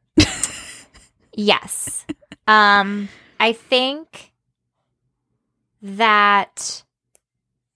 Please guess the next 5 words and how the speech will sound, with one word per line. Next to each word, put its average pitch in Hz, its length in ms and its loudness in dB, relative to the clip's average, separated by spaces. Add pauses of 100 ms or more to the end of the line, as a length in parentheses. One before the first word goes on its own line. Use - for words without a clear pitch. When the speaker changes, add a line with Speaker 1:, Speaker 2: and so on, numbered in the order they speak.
(500)
Speaker 2:
it's 208 320 -4 (540)
beautiful. 214 800 -4 (800)
Speaker 1:
Right. 220 280 -8 (240)
Speaker 2:
I 214 180 2
think 220 500 -4